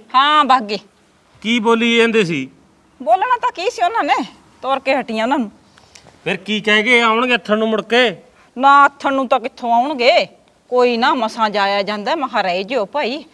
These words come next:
Speaker 1: ਉਹ ਤਾਂ ਸਗੋਂ ਆਪਾਂ ਨੂੰ ਵੀ ਕਹਿੰਦੇ ਸੀ ਆਥਣ ਨੂੰ ਉਹ ਕਿੱਥੋਂ ਮੁੜ ਆਉਣਗੇ, ਕਿ ਬੀਬੀ ਤੁਸੀਂ ਵੀ ਚੱਲੋ। ਮਸਾਂ ਨਾ ਪੁੱਤ, ਸਾਡਾ ਨਹੀਂ ਹੱਕ ਬਣਦਾ, ਗਾਹਾਂ ਤੇਰੇ ਨਾਲ ਸਹੁਰੇ ਵਿਆਹ ਹੈ, ਮੁੰਡੇ ਨੂੰ ਆਖਿਆ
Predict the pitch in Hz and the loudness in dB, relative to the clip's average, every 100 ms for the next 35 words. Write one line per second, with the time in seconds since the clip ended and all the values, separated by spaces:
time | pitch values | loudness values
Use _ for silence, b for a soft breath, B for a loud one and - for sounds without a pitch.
0 | b b b b 233 262 359 302 269 233 | b b b b -2 2 2 2 2 2
1 | - 233 233 220 233 233 269 - 269 262 | 0 -4 -2 -6 -4 0 0 0 0 0
2 | 311 277 277 269 - 269 269 277 320 427 | 0 -2 -2 -4 -4 -4 0 0 0 0
3 | 320 285 254 302 - 269 233 202 208 226 | 0 0 -6 -8 -8 -8 -6 -6 -4 -2
4 | 226 240 b b b - 254 254 226 190 | -2 -6 b b b -4 -2 0 -2 -4
5 | 190 - 277 247 _ _ - 247 214 220 | -4 -4 -4 -4 _ _ -2 0 2 -2
6 | 190 185 190 202 196 190 196 202 277 247 | -2 -10 -8 -6 -4 0 0 0 -4 -4
7 | 233 202 208 196 - 202 240 180 175 233 | -4 -4 -8 -10 -8 -4 -4 -2 0 4
8 | 269 240 226 233 240 240 240 - 302 254 | 4 2 -4 -4 -4 -2 -6 -6 -4 -4